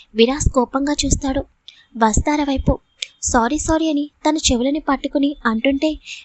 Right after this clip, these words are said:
విరాస్ చిన్నగా నవ్వి, "నేనుండగా ఎప్పుడు కూడా నీకు అలాంటి పరిస్థితి రాదు" అని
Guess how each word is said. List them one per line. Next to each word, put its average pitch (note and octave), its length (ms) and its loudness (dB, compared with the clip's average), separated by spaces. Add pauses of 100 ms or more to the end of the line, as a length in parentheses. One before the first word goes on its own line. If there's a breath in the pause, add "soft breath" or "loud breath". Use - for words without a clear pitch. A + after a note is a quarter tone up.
(120 loud breath)
విరాస్ A#3+ 460 2
చిన్నగా B3+ 300 0
నవ్వి, C#4+ 340 -2 (360 soft breath)
"నేనుండగా C#4+ 680 2 (140)
ఎప్పుడు C#4+ 320 2
కూడా C#4+ 360 0 (100)
నీకు C#4 240 2
అలాంటి C#4 260 0
పరిస్థితి A#3+ 500 0
రాదు" B3 280 -2
అని C4+ 280 -2